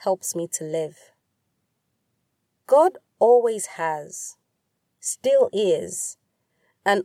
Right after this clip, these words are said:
always will be my help. A singular event would be a coincidence,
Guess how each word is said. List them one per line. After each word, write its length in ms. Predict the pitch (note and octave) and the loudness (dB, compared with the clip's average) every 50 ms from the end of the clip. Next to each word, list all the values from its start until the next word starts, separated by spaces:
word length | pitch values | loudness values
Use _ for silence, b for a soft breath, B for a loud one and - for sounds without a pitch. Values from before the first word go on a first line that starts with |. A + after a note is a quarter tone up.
| _ _ | _ _
always 640 | - A#3 B3 C#4+ D4 C4 B3 G3+ F3 F#3+ F#3 E3 D3+ | 4 6 6 6 6 4 2 0 0 -2 -6 -10 -6
will 160 | D#3 F3+ F3+ | -4 -4 -4
be 220 | F3 F#3+ F3+ F3+ | -2 -2 -4 -4
my 180 | F3+ E3+ D#3+ D#3 | -4 -4 -6 -8
help. 320 | D#3+ - F3 D#3+ D#3 - _ _ _ _ _ _ _ _ _ _ _ _ _ _ _ _ _ _ _ _ _ _ _ _ _ _ _ _ _ _ _ | -8 -8 -8 -8 -8 -10 _ _ _ _ _ _ _ _ _ _ _ _ _ _ _ _ _ _ _ _ _ _ _ _ _ _ _ _ _ _ _
A 60 | - | 0
singular 460 | C4+ - - F#4 G4 G4 F#4+ F#4 F#4+ F#4 - | 2 2 2 2 2 4 6 6 6 6 4
event 500 | - G3+ D#3 F#3+ F3+ E3+ D#3 C#3+ - - - - | 0 -4 -2 0 0 0 -2 -6 -12 -16 -8 -6
would 140 | F#3 F3 - | -6 -4 -2
be 160 | F#3+ F#3+ F3+ | 0 0 0
a 60 | E3+ | -2
coincidence, 1080 | - - F3+ E3 E3+ F3 F3 - - D#3 E3 D3+ D#3 E3 - - - - - - - | -2 -2 -4 -4 -2 -4 -6 -8 -8 -8 -10 -12 -12 -16 -20 -18 -16 -16 -16 -18 -20